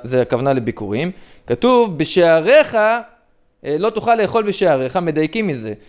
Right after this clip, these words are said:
"בשעריך" זה הכוונה בכל השערים מחוץ לירושלים. רק אז הוא דלא תאכל, אבל אם יצאו חוץ למחיצתם בירושלים וחזרו, מותרים, הם כן יהיו מותרים באכילה. זה הלימוד, שדווקא אם זה נמצא מחוץ לירושלים זה אסור, אבל אם זה בירושלים,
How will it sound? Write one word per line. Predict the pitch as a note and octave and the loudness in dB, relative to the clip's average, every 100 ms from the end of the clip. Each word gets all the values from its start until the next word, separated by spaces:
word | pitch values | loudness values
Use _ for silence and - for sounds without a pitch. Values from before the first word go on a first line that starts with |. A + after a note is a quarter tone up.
| - | -18
"בשעריך" | A#2+ - C#3+ F#3 F#3+ | -8 -2 0 0 0
זה | E3+ | -4
הכוונה | E3 F#3 | -2 -2
בכל | F3+ E3 G3 | -2 -4 -4
השערים | F#3 G3 F3+ G3 | -2 2 2 2
מחוץ | F3+ - A#3 | -2 -2 -2
לירושלים. | G3+ E3 C3+ C3+ A#2 G#2 F#2 - - - - | 2 2 2 0 -2 -4 -10 -18 -20 -8 0
רק | F3+ - - | 0 0 -4
אז | A3 C4+ A#3 F#3 | 0 2 2 0
הוא | A3 | -4
דלא | G3+ F#3 | -2 0
תאכל, | E3+ D#3 C#3+ B2+ A2+ | 0 -4 -4 -6 -4
אבל | A2+ C#3 | -6 -4
אם | F#3 | -2
יצאו | E3+ - F#3 | -2 -2 -4
חוץ | F#3+ F#3+ F3 | -2 -4 -4
למחיצתם | D#3+ C#3+ D#3 D3 F3 E3+ | -6 -4 -4 0 0 0
בירושלים | D#3+ D3 D#3+ E3+ D#3 | -2 0 2 2 0
וחזרו, | C3+ C3+ C3 B3 D4+ A#3+ - _ - | -2 -2 0 2 2 0 -8 _ -6
מותרים, | E3 E3 F3 G#3 A3+ G3+ G3+ G3 - - - | -4 0 0 2 2 2 0 -4 -14 -16 -10
הם | C#3+ | -6
כן | D3 E3+ | -4 -4
יהיו | D#3+ | -4
מותרים | D3+ C#3+ C3+ C#3 | -6 -4 -2 -2
באכילה. | B2+ B2 - A#2+ G#2+ - - - - - - _ - | -2 -2 -2 -6 -6 -12 -18 -20 -20 -20 -20 _ -10
זה | B2+ D3 | 0 2
הלימוד, | D3 D3+ E3 A#3+ G3 - - - | 2 0 0 2 2 -2 -18 -18
שדווקא | - D3 F#3+ G3 | -4 0 0 0
אם | F3 | -2
זה | D#3 | -4
נמצא | D#3+ F#3+ | -2 -2
מחוץ | E3+ F#3 F#3 | -2 -4 -2
לירושלים | F#3 F3 G3 F#3+ | -2 0 0 2
זה | D#3 | 0
אסור, | C#3 C#3 | -2 -2
אבל | A#2+ D#3+ | -2 -2
אם | E3+ | -2
זה | |
בירושלים, | D3+ C#3+ B2+ B2+ C#3 | -2 -2 0 0 0